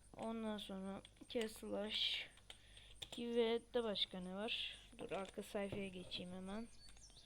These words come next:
Eh, geçtim.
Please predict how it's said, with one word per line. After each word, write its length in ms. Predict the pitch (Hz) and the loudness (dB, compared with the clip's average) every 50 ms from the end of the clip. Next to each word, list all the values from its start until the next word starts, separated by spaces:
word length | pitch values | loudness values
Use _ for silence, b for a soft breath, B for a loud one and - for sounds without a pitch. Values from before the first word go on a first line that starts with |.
| B B B B B B B B - - - - - - - - - - - - - - - - - - - - | B B B B B B B B -16 -16 -16 -16 -16 -14 -14 -14 -14 -16 -16 -12 -10 -10 -6 -4 -4 -6 -4 -4
Eh, 360 | - - - - - 123 - - | -6 -4 -4 -2 -4 -4 -2 -2
geçtim. 400 | 113 110 104 - - - - 202 | 0 0 0 0 -2 -2 -2 -2